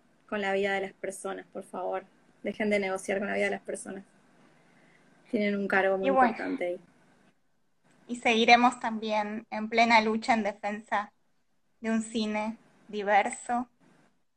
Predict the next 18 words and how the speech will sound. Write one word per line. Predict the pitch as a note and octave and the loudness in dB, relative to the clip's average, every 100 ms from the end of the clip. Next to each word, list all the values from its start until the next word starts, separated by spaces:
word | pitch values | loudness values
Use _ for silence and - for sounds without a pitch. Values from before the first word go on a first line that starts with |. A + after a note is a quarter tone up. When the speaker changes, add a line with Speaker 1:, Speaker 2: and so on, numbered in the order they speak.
| _ _ _ | _ _ _
Speaker 2:
inclusivo, | A3 G#3+ A3 G#3 - A3+ A3+ A3 | -10 -8 -8 -12 -4 0 4 2
federal, | A#3 A3 G#3 G3 G#3 A3+ A#3+ B3 - | 2 -6 -4 2 4 4 0 -6 -8
por | G3+ | -8
más | G3+ G#3+ A3 - _ _ _ _ _ | -6 -6 -8 -18 _ _ _ _ _
películas | - A3+ A#3 A#3 A#3+ A3+ A3+ | -2 2 2 2 4 4 2
que, | G#3+ F#3+ G#3+ _ | -8 -8 -10 _
que | - G#3 | -16 -12
nos | G#3 - | -10 -4
lleven | A3 G#3 G#3 G#3+ - _ _ _ | -2 0 -2 -6 -14 _ _ _
a | G3 | -6
estas | G#3 - G#3 - | -6 -4 -10 -6
charlas, | G#3+ F3+ F#3+ F3+ G#3+ | -2 -2 -2 -10 -8
¿no? | A3 B3 | -8 -8
Que | - - - - _ _ _ _ _ _ _ _ - | -10 -16 -18 -20 _ _ _ _ _ _ _ _ 2
hay | C#4 | 8
de | C#4 | 10
todo, | - D#4 E4 E4 D#4+ D#4+ | 10 12 12 12 10 8
pero | C4+ B3 B3 B3+ | 4 10 10 8